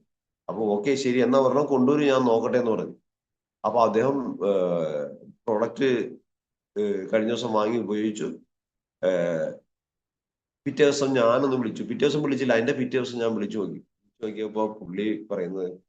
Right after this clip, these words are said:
"എനിക്ക് പ്രധാനമായും നടുവേദനയായിരുന്നു." ബീവറേജിൽ ജോലി ചെയ്യുന്ന ആളാണ്. അദ്ദേഹത്തിന് നടുവേദനയായിരുന്നു. നടുവേദനയ്ക്ക് സമാധാനം കിട്ടിയിട്ടാ. അപ്പൊ ഈ വെള്ളമാണ് ഇതില് പ്രധാനമല്ലേ എന്ന്. നമ്മുടെ വെള്ളമാണ് കുടിക്കേണ്ടത്.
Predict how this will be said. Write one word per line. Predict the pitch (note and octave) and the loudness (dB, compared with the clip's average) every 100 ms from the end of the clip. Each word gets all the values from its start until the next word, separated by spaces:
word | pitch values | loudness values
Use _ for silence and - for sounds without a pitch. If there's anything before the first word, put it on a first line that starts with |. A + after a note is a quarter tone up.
| _ _ _ _ _ _ _ _ | _ _ _ _ _ _ _ _
"എനിക്ക് | A#2+ A#2+ | -6 -6
പ്രധാനമായും | D#3+ C#3 B2+ C3+ C#3 D3+ | -2 0 2 4 4 4
നടുവേദനയായിരുന്നു." | C#3 A2+ A2 A#2+ A#2+ C3 A#2+ G2+ F#2 F2 - _ _ _ _ _ _ | 4 2 2 2 2 4 4 4 0 -6 -10 _ _ _ _ _ _
ബീവറേജിൽ | B2 B2+ B2+ C3+ C#3 C#3 C#3 | -16 -8 -2 0 2 0 -2
ജോലി | B2 A2+ | 0 0
ചെയ്യുന്ന | A2+ A2+ | 0 0
ആളാണ്. | A2+ G2 F2+ F2+ - F#2 | 2 2 0 -4 -8 -8
അദ്ദേഹത്തിന് | G#2 A#2+ A#2 A2+ B2 B2 | -4 -2 -4 -4 -4 -2
നടുവേദനയായിരുന്നു. | G#2 G2+ A2+ A#2 A#2 A#2 F#2 E2+ E2+ F#2 - _ | -2 -2 0 0 2 0 0 -2 -6 -10 -14 _
നടുവേദനയ്ക്ക് | F#2+ - A#2+ A#2 A2 | -20 -18 -18 -16 -18
സമാധാനം | G#2+ G2 F#2 F#2 F#2+ G#2+ | -12 -10 -8 -8 -6 -8
കിട്ടിയിട്ടാ. | G2 E2 E2 - _ _ _ _ _ _ _ - | -8 -8 -10 -12 _ _ _ _ _ _ _ -12
അപ്പൊ | C3 | -6
ഈ | C3 | -2
വെള്ളമാണ് | B2 G#2+ B2 D#3+ E3+ D3+ D3 | 0 2 4 6 8 8 6
ഇതില് | C3+ C#3 C3+ - A2+ | 4 0 0 -4 -2
പ്രധാനമല്ലേ | G#2+ A2+ G#2 F#2+ G2 | 2 4 2 0 0
എന്ന്. | F#2+ - - _ - | 0 -2 -10 _ -8
നമ്മുടെ | A2 A2+ | -4 0
വെള്ളമാണ് | A#2 G#2 G#2+ G2 A2+ | 0 0 2 0 -2
കുടിക്കേണ്ടത്. | A#2 F#2 F2+ E2 C2+ | -6 -6 -6 -6 -10